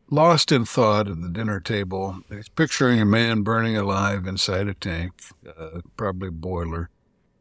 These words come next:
Gardner calls again during dinner. It's his wife who picks up the phone,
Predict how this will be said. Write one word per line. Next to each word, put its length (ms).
Gardner 460
calls 400
again 420
during 400
dinner. 520
It's 260
his 180
wife 300
who 120
picks 320
up 180
the 100
phone, 480